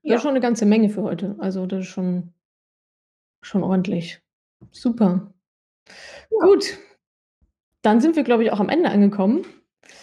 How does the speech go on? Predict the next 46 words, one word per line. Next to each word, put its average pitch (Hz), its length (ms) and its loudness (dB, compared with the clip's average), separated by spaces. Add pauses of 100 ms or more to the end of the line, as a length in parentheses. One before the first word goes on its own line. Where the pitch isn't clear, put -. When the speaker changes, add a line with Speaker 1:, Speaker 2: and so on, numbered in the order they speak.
(100)
Speaker 1:
Gut, 330 200 4
liebe 220 200 4
Gesa, 202 240 4
ja, 277 160 4
dann 220 140 2
vielen 240 240 0
Dank. 240 400 -2
Äh, 208 160 -2
danke 208 280 -6
auch 202 120 -10
für - 100 -10
deine 196 200 -4
Offenheit 190 480 -4
hier - 100 -8
an 196 40 -6
dieser 185 200 -6
Stelle. 202 320 -8
Ich - 100 -10
möchte 226 180 -4
noch 233 60 -2
mal 220 120 0
zum 208 120 -4
Schluss 254 260 -6
sagen, 196 360 -2
das 208 140 -6
muss 208 140 -2
ich, 196 60 -8
glaub 196 160 -8
ich, 190 60 -6
in 175 80 -6
die - 80 -10
Einleitung 190 360 -6
auch - 100 -8
noch 214 60 -2
mal 196 120 -2
packen, 202 300 -8
das 190 180 -12
war 196 80 -6
jetzt 190 180 -8
nichts 220 240 -6
hier, 208 300 -2
kein 208 280 -4
abgesprochenes 208 880 -4
Skriptgespräch 202 960 -4
oder 180 180 -2
so. 214 300 -4